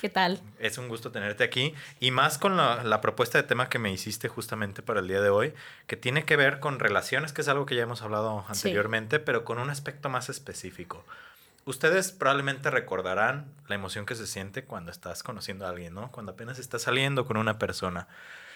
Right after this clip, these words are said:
Speaker 2: Pero existe un momento crucial en el conocimiento de la otra persona en el cual hay un momento en el cual probablemente una persona pierde el interés y la otra no lo pierde.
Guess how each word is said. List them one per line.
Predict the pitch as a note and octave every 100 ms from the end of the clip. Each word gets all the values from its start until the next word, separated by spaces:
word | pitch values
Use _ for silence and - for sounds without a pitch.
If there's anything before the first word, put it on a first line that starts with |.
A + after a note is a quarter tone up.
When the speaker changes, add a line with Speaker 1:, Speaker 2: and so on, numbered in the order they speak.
| - -
Speaker 2:
Pero | C3 C3+ -
existe | C3+ - D#3 F#3+
un |
momento | F3+ E3 D3+ D3 D3+
crucial | C3+ A#2+ - B2 B2
en | C3
el | A#2+
conocimiento | G#2+ G#2 - G#2 G#2 G#2 B2+
de | G2+
la | F#2
otra | F#2+ - -
persona | F#2 F2 G2+
en | A#2+
el | A2+ F#2
cual | A2 A#2+ D3+ - - -
hay | A#2
un | B2
momento | C#3+ B2 A#2 A#2+ C#3 D3 - - -
en | G#2+
el | G#2
cual | - A#2+ C3
probablemente | - A2 A2 G#2+ G2 A#2+
una | A2+ A2+
persona | A2 - G2+ G#2
pierde | A2+ A#2 B2+
el | B2+
interés | A#2+ A#2+ A2 A2+ -
y | -
la | F#2+ F2
otra | F2 - G2 - -
no | E2+ E2
lo | G2
pierde. | D3 D3+ A#2